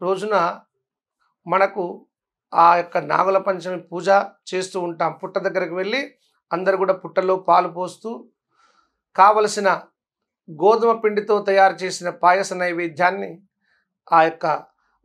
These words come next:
పుట్ట దగ్గర ఉన్నటువంటి దేవుళ్ళకు, అంటే ఆ యొక్క సర్ప రాజులకు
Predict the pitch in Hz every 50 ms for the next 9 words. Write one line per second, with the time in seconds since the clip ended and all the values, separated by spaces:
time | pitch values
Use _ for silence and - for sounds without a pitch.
0 | 233 165 185 - _ _ _ _ - 208 190 180 165 - - 190 175 175 202 196
1 | 185 175 - - 160 170 165 170 165 151 - 170 156 143 139 _ _ _ _ _
2 | _ - 160 143 165 170 175 170 170 170 170 - 196 175 151 139 143 - _ _
3 | _ _ - 151 156 160 170 170 160 156 160 165 - - 165 - 180 165 165 165
4 | - 190 185 175 170 165 - _ _ _ _ _ _ _ - 165 160 170 156 170
5 | 175 175 - 214 190